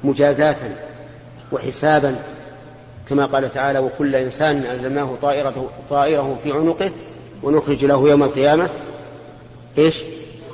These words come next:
"كتابا يلقاه منشورا". فيوم القيامة يدعى الناس بكتابهم، بإمامهم المنزل عليهم والمكتوب عليهم. هذه الأمة تدعى ح-، على هذا الوصف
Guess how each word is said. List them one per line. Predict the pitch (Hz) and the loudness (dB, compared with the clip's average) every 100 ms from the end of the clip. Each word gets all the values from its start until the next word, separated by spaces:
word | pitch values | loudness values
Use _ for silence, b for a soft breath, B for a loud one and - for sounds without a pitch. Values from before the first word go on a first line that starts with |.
| - | -8
"كتابا | 135 143 160 160 165 | 0 4 6 6 6
يلقاه | 156 139 131 151 156 147 | 4 2 0 4 6 6
منشورا". | 143 135 151 120 95 - - - - - - - - - - - - | 4 4 2 2 -2 -10 -16 -18 -18 -20 -20 -20 -20 -20 -20 -20 -4
فيوم | 147 185 175 | 4 8 8
القيامة | 156 156 147 143 | 6 6 6 6
يدعى | 147 151 139 | 4 2 2
الناس | 147 143 | 2 0
بكتابهم، | 131 - 135 104 98 - - - - - - - - - | -6 -6 -6 -6 -10 -14 -20 -20 -20 -20 -20 -20 -20 -8
بإمامهم | 143 143 151 151 139 107 - - - - - - - - | -2 2 4 6 4 0 -6 -12 -16 -18 -18 -20 -10 -4
المنزل | 139 143 160 151 156 | 2 4 6 4 4
عليهم | 147 165 175 185 208 - - - - - - - - - | 4 6 6 6 4 0 -10 -12 -14 -16 -18 -20 -20 -2
والمكتوب | 143 147 143 - 156 | 2 4 4 2 0
عليهم. | 131 131 98 98 - - - - - - - - - - - - | 0 0 -4 -8 -14 -18 -20 -20 -20 -20 -20 -20 -20 -20 -12 0
هذه | 147 160 | 4 6
الأمة | 165 175 165 | 6 6 6
تدعى | 165 170 160 170 - - - - - - - - - | 4 4 4 2 0 -10 -12 -14 -16 -18 -20 -20 -16
ح-، | - | -2
على | 151 151 127 147 | 2 2 2 2
هذا | 143 143 131 | 4 2 0
الوصف | 123 110 | -2 -4